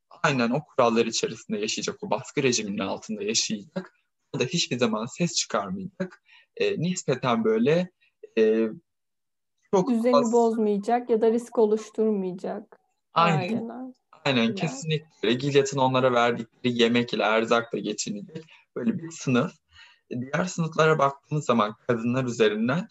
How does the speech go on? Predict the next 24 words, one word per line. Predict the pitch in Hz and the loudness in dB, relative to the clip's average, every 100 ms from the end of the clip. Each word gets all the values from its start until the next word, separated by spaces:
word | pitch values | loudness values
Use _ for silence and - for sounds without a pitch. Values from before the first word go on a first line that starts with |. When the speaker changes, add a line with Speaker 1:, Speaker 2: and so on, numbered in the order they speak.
| _ _ _ | _ _ _
Speaker 1:
Martalar, | - 131 151 147 113 110 127 - _ | -4 0 0 0 0 4 2 0 _
Mızık | - 123 127 - | -4 -2 -4 -8
Kızlar | - 110 120 165 | -8 0 0 0
ve | 165 151 | -4 -2
Cezebeller | 127 131 107 92 - - - | 0 2 2 0 -2 0 0
var. | - 143 - - _ - | 0 -4 -6 -12 _ -8
Bir | 143 | -6
de | - | -2
eşler | 139 - 143 117 | 0 0 0 0
var. | - - - - _ _ _ _ - | -2 -8 -12 -16 _ _ _ _ 0
Martalar, | 165 214 - - 175 190 _ _ _ _ - | 0 0 -4 0 0 0 _ _ _ _ 4
e, | 117 113 113 113 | 8 8 6 0
komutanlar | - 135 139 156 151 170 180 | -8 -6 -2 0 2 2 0
ve | - | 0
eşlerin | 123 123 - 139 156 151 - | 0 0 2 2 0 -4 -12
e-, | 123 - - | -16 -4 0
evinde | 123 131 147 151 | 2 0 -2 -6
çalışan | 104 110 175 208 - | -4 -2 -2 -4 -10
hizmetçiler. | - 127 117 107 - - 113 - - | -6 0 0 0 -4 -2 -4 -4 -2
Aynı | 147 156 | 0 0
zamanda | 143 127 117 120 117 | 0 0 2 2 0
Damızlık | 117 127 147 - | 0 -2 -8 -14
Kızlar | - 135 139 - | -8 -2 -2 -2
tarafından, | 117 107 - 104 123 180 | -6 -6 -8 -6 -6 -6